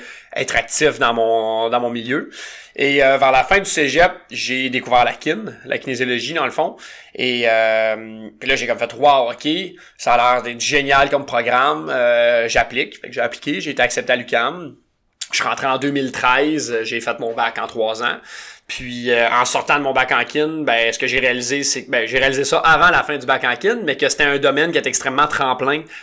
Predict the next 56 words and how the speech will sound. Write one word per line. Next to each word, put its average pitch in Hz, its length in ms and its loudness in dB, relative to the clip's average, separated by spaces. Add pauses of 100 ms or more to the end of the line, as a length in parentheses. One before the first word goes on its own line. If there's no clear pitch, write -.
à 117 220 4
ce 147 80 -4
moment-là. 135 380 2
Il 185 120 -2
devient 160 240 4
de 180 60 -2
moins 175 240 4
en 160 100 4
moins, 156 160 2
j'ai 147 120 2
l'impression, 135 500 0
mais 151 100 2
quand 127 220 0
même, 160 340 -2 (260)
où 160 100 -6
beaucoup 156 200 -4
de - 60 -20
personnes 175 440 2
faisaient 143 300 0
le 135 120 -4
pont 151 280 -4 (240)
pour 131 180 -2
aller 127 140 4
après 143 220 0
ça 156 80 -6
dans 135 180 0
un 127 180 -2
autre, 147 300 0 (140)
euh, 120 240 4
un 135 60 -2
autre 151 120 0
domaine 139 220 0
de 139 40 -4
la 123 120 0
santé, - 480 -4 (240)
parce 113 140 -2
que 135 80 2
la 127 120 4
kin 156 400 0
gagne 143 300 2
encore 147 380 4
à 139 60 0
être 139 80 -8
définie 147 420 -8
puis 151 100 -2
à 127 40 2
être 127 140 -8
connue. 143 360 -4 (360)
Donc, 147 320 4
euh, 131 180 6
moi, 156 140 2
je 156 100 -2
me 151 60 0
suis - 180 -4
dit, 147 200 -4
ben, 135 260 4